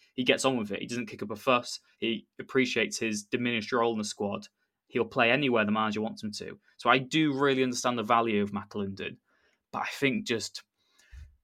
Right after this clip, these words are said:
he's maybe sort of a safety net that we maybe don't quite need, just because you look at when the, uh, this Papa John's, I know it's not the Papa John's, but that's, that's what I'm gonna call it every week.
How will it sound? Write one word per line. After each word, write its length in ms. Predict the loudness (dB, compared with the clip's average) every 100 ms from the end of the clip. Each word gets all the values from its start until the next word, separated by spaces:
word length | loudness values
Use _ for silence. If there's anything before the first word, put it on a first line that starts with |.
| _ _ -6
he's 520 | 0 4 4 2 2
maybe 640 | 6 6 8 6 6 -2 -8
sort 340 | 0 2 2
of 80 | 2
a 100 | -2
safety 500 | 0 2 2 0 -2
net 240 | 0 0 -2
that 100 | -4
we 140 | -6 -8 _ _ _ -4
maybe 240 | -2 0
don't 280 | 0 -2 -4
quite 380 | -6 -2 -2 -2
need, 420 | 0 2 0 -2
just 220 | -2 -2
because 560 | -4 0 4 4 2 -6 -16 _ _ -4
you 160 | 2
look 200 | 4 4
at 80 | 2
when 200 | 4 4
the, 200 | 4 4
uh, 140 | 4 0 -6 -20 -14 -6
this 120 | -6
Papa 280 | -4 -6 -4
John's, 480 | -2 -2 -2 -6 -8
I 120 | -6 -2
know 120 | -2
it's 120 | -4
not 60 | -6
the 100 | -6
Papa 140 | -6
John's, 200 | -4 -2
but 60 | -2
that's, 180 | -6 0
that's 200 | 2 2
what 60 | -2
I'm 60 |
gonna 120 | -2 -4
call 200 | -2 -2
it 40 |
every 160 | -2 -4
week. 280 | -6 -8